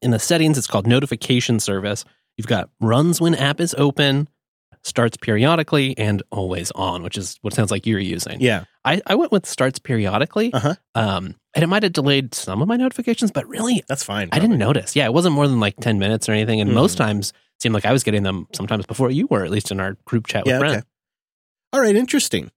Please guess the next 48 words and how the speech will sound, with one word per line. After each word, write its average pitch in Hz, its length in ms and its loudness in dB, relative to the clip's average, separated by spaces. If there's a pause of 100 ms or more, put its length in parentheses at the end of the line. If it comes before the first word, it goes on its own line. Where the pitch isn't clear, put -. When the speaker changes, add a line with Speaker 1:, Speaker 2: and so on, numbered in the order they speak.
(180)
Speaker 2:
Um, 143 180 4
so 139 340 0
I, 143 240 2
I 147 120 4
also 180 240 2
put 180 160 2
it 160 60 4
on 143 120 4
the 131 80 4
wife's 120 360 2
iPhone, 113 460 0
'cause - 80 -10
that's, 110 220 0
this - 240 0
is 110 60 -6
how 113 160 2
she 131 180 2
and 113 80 2
I 98 60 2
have 92 160 0
been 90 140 -4
chatting. 87 380 -4 (540)
And, 113 540 2 (100)
um, 101 340 2
the 120 100 2
iPhone, 151 480 2 (800)
interestingly 214 520 2
enough, 151 300 2
actually 170 380 0
has 123 180 0
a 98 120 0 (320)
better 139 360 2
battery 147 580 0
usage 254 400 2
screen 311 420 -2
now 330 180 -2
than 339 140 -4
Android, 392 640 -2
which 277 220 2
is 143 140 4
wild, 120 520 2
'cause 120 140 0
Android's 135 480 2
done 123 220 2
that 117 200 2
for - 120 -4
years. 104 420 2
But, 98 160 -4